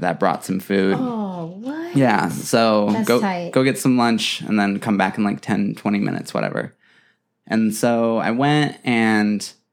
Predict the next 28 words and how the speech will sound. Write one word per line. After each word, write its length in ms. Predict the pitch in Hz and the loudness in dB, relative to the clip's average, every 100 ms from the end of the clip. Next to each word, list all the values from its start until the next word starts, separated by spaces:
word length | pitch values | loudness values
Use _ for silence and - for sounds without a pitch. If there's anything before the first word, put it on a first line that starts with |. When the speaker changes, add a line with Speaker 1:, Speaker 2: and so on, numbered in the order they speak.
| _ _ - - | _ _ -20 -2
Speaker 1:
I 100 | 117 | 0
had 140 | 123 | 4
asked 240 | 117 151 - | 4 2 2
the 80 | 120 | 0
lady 540 | 120 120 117 113 110 | 2 0 2 2 2
if 360 | - 107 95 - | 0 -2 -2 0
there 140 | 104 | 0
was 160 | 104 104 | 2 2
any 140 | 101 | 2
vegetarian 520 | 101 101 - 139 117 | 2 0 2 2 4
options 460 | 82 - - 95 107 | 2 -2 -8 -8 -4
that 120 | 90 | -2
didn't, 240 | 101 - _ - | -2 -6 _ -6
that 80 | 101 | -2
don't 100 | 104 | 0
eat 100 | 101 | 2
Speaker 2:
Mm. 40 | 101 | 2
Speaker 1:
meat. 420 | 135 113 - _ _ _ - | 2 2 -2 _ _ _ -2
And 400 | 104 95 95 98 | 2 2 0 -2
she's 180 | - 101 | -4 -2
like, 120 | 95 | 0
"I'm 120 | 147 | 2
not 160 | 196 165 | 2 2
sure. 440 | - 160 156 147 147 | 2 2 4 2 0
Um, 360 | - 113 107 107 | 2 2 2 2
you 80 | 113 | 0
can 100 | 110 | 0
ask, 380 | 113 110 - | 0 0 -6